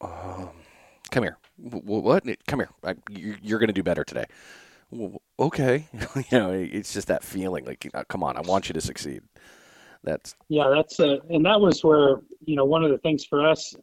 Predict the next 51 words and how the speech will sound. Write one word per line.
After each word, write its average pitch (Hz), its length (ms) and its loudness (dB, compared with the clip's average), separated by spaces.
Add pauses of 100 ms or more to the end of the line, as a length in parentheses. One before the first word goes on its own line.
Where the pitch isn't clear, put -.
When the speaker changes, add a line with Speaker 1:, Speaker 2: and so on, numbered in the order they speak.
Speaker 2:
um, 123 300 -4 (280)
we 147 120 0
had, 143 220 2 (120)
we 151 120 0
had 135 100 4
a - 40 -4
couple 139 240 -2 (140)
Facebook 135 360 0
groups - 300 -2
here, 143 280 4
and, 120 120 0 (500)
and 139 260 0
when 147 160 4
we 156 100 6
start, 151 360 4
when 143 300 2 (120)
I 160 100 8
got 147 200 6
invited 139 440 2
into 127 200 -2
one 143 200 0
of 131 80 -2
them, 120 140 -6
I, 120 100 -6 (180)
I 156 60 2
was 139 160 2
already 147 280 4
putting 131 180 -2
stuff - 280 -10
in 147 120 -2
there, 131 260 -2
but 123 100 -12 (420)
we 156 100 2
grew 147 500 6 (300)
one 147 280 0
of 156 80 6
the 127 120 6 (300)
Facebook 139 360 2
sites 143 300 0
from 120 160 -10
two 151 160 -2
thousand 135 360 0
people 139 280 -2
to 113 120 -8
twenty-five 131 480 -6
thousand 139 440 0 (560)
in 123 400 -2 (180)
twenty-four, 127 640 0 (180)
uh, 120 160 -2
months, 143 440 2
and, 123 180 -8